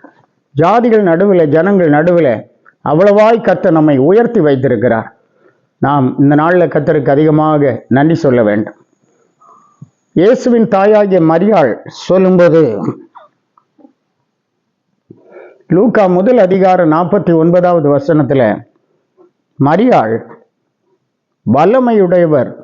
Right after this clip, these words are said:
மகிமையானவைகளை எனக்கு செய்தார், அவருடைய நாமம் பரிசுத்தம் உள்ளது" என்று சொல்லுகிறத பார்க்கிறோம்.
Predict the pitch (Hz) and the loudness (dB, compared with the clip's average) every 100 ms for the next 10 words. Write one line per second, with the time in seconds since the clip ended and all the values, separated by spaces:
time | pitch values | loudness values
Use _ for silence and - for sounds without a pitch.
0 | - _ _ _ 110 139 180 226 226 220 | -20 _ _ _ -2 0 2 2 2 0
1 | 226 226 220 196 180 131 - 165 175 165 | 0 2 2 2 0 -2 -2 0 0 -2
2 | 151 - 139 151 151 127 - - - _ | -4 -2 -2 0 0 -2 -8 -20 -20 _
3 | _ _ _ _ - _ - 160 190 185 | _ _ _ _ -20 _ -4 0 2 2
4 | 175 156 170 202 202 143 156 185 247 202 | 2 2 0 0 -2 -2 -2 0 -2 0
5 | 226 185 190 175 151 139 139 131 127 117 | 0 2 2 2 0 0 0 0 0 0
6 | 113 98 101 95 - | 0 -2 -4 -4 -8